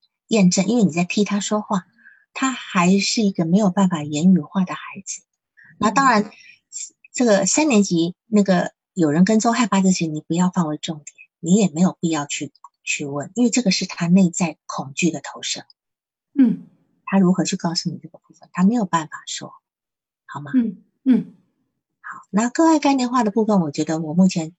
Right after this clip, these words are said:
Speaker 1: 做不出来，因为你很多家里的这个信息是缺乏的。好，
Speaker 2: 嗯。
Speaker 1: 你有非常多的成长史的部分，你要去理解，
Speaker 2: 嗯。
Speaker 1: 这样子，好吗？
Speaker 2: 嗯。
Speaker 1: 你还有其他问题吗？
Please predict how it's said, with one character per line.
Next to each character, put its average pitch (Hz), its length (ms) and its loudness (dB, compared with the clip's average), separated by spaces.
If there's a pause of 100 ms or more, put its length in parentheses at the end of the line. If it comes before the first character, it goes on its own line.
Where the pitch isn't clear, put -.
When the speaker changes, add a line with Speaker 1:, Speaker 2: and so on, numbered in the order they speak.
Speaker 1:
做 185 160 -2
不 180 80 -6
出 185 100 -6
来， 175 80 -2
因 196 180 4
为 165 60 0
你 151 240 -6 (300)
很 139 100 -14
多 170 160 0
家 190 220 2
里 160 100 0
的 135 140 -10
这 - 120 -10
个 170 80 -6
信 185 220 2
息 175 300 -4 (340)
是 160 300 -8
缺 - 180 -6
乏 - 260 -8
的。 - 120 -20 (480)
好， 269 160 2
Speaker 2:
嗯。 - 20 8
Speaker 1:
你 196 60 6
有 185 100 4
非 254 140 -4
常 185 160 -6
多 196 180 4
的 170 140 0
成 165 200 -4
长 165 220 -2
史 151 180 -4
的 - 160 -12
部 151 140 -6
分， 151 220 -12
你 135 80 -10
要 156 160 -8
去 160 160 -10
理 135 240 -10
解， - 180 -12 (640)
Speaker 2:
嗯。 240 100 -12
Speaker 1:
这 185 100 -12
样 180 140 -16
子， - 120 -20 (440)
好 147 120 -12
吗？ 175 180 -4
Speaker 2:
嗯。 - 120 -20 (280)
Speaker 1:
你 - 60 -12
还 240 100 2
有 208 60 0
其 196 100 -2
他 202 160 -6
问 220 80 -16
题 - 60 -20 (160)
吗？ 170 180 -8